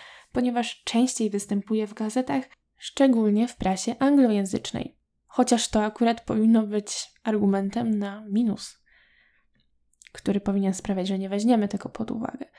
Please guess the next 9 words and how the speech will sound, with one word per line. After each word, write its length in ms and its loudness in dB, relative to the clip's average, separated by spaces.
No 140 6
ale 220 6
cóż, 360 -12
już 160 0
wzięliśmy, 680 0
także 500 -2
niech 320 0
tak 280 -6
pozostanie. 640 -12